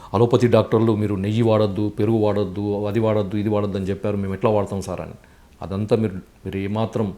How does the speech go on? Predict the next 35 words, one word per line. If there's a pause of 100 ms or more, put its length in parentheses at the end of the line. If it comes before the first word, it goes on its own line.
(540)
పట్టించుకోవాల్సిన
అవసరం
లేదు. (840)
దీనివల్ల
షుగర్
పెరిగే
అవకాశం
లేదు, (160)
షుగర్
పెరగదు. (320)
తర్వాత
వెయిట్
గెయిన్
కూడా
పెరగదు.
చాలామంది,
"ఆ,
మే-,
నేను
నెయ్యి
తింటున్నాను
సార్,
నెయ్యి
బాగా
తింటే
మాకు (600)
వెయిట్
పెరుగుతుంది
కదా"
అని. (260)
అటువంటి
సమస్య
లేదు, (100)
ఎందుకంటే
ఇది